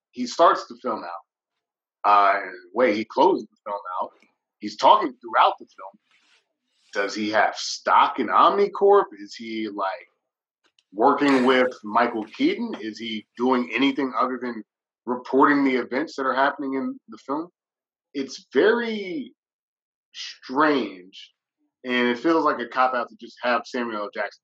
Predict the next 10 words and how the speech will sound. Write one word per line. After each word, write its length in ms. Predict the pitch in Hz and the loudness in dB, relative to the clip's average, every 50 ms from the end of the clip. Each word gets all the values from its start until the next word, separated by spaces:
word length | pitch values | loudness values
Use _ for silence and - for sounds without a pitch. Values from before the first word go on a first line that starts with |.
| _ _ | _ _
included. 220 | _ _ 98 90 - _ _ _ _ _ _ _ _ _ _ _ _ _ _ - | _ _ -16 -16 -16 _ _ _ _ _ _ _ _ _ _ _ _ _ _ -6
Um, 380 | 90 90 87 85 85 82 82 - _ _ _ _ _ _ _ _ _ _ _ _ _ - | -4 -4 -4 -4 -6 -10 -16 -20 _ _ _ _ _ _ _ _ _ _ _ _ _ 4
I 60 | 120 | 4
don't 100 | 123 120 | 6 6
know. 120 | 110 104 110 | 6 6 6
There 220 | 123 135 131 - - - | 4 2 2 -2 -8 -2
could 140 | - 175 165 | 2 2 4
have 80 | 156 | 4
been 120 | 151 151 135 | 4 2 2
a 140 | 117 107 | 0 -2